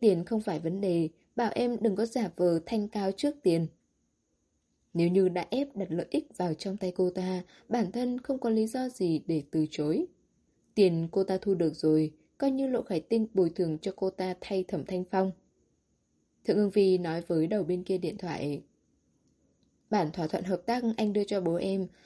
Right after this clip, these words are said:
bố em đã ký xong rồi. Có điều, ngoài mặt là đồng ý hợp tác với Lộ Khải Tinh,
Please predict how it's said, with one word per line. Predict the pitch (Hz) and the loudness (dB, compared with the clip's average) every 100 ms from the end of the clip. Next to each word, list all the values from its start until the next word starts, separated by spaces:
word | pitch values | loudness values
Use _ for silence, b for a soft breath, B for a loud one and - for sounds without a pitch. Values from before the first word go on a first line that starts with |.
| b | b
bố | 226 | 2
em | 233 247 | 2 0
đã | 247 | -6
ký | - 202 | -2 -2
xong | - 220 208 | 0 -2 0
rồi. | 165 151 160 _ _ _ _ | 2 0 -2 _ _ _ _
Có | - | -2
điều, | 226 202 170 160 - _ | 2 4 4 4 0 _
ngoài | 202 180 | -6 -4
mặt | 170 175 - | -4 -6 -6
là | 175 165 | -6 -2
đồng | 156 160 | -2 0
ý | 170 | -2
hợp | 185 - | 0 -2
tác | - 240 | -2 -2
với | - | 0
Lộ | 180 202 | 0 0
Khải | 220 180 | -4 -6
Tinh, | - 190 190 | -2 0 0